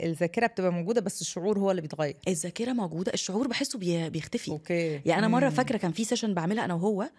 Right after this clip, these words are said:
Speaker 1: مم.
Speaker 2: آه، وقال لي: "إيه أكتر مواقف مثلًا اللي حاسة إن هي كانت مؤلمة بالنسبة لك؟" قلت له: "مواقف كذا".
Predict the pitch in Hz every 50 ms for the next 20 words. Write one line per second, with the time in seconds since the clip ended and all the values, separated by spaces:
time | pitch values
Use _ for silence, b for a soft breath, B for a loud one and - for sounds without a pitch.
0 | - 180 185 165 151 143 B B B - 170 180 180 185 185 180 - - - 180
1 | 170 - 262 285 269 294 - 330 - - 269 226 208 214 247 254 - 254 - 269
2 | 277 - 285 269 240 214 - 277 277 - 269 247 262 262 254 247 - 220 - 214
3 | 240 254 220 196 180 156 160 160 160 - - 214 - 294 285 254 262 262 262 262
4 | - - 208 170 139 127